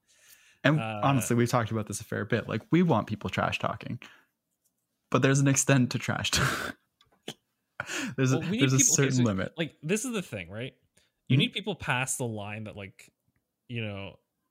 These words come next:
Speaker 2: it, for, for you to get really invested, it, it needs to pass a certain line, right?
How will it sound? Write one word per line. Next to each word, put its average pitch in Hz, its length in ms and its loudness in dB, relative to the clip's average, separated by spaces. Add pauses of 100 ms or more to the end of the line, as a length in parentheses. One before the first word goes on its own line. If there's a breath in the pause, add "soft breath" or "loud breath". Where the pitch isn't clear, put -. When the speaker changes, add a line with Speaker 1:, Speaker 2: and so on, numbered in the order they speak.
(840)
Speaker 2:
it, 151 180 0 (480)
for, 135 280 -8
for 156 160 -4
you 180 140 -2
to 170 80 2
get 139 180 0
really 131 220 -4
invested, 113 520 -8
it, 110 240 -10
it 131 180 -10 (160)
needs 180 160 -6
to 139 60 -6
pass 135 320 -2
a 117 60 -8
certain 107 400 -8
line, 85 240 -18
right? 113 240 -12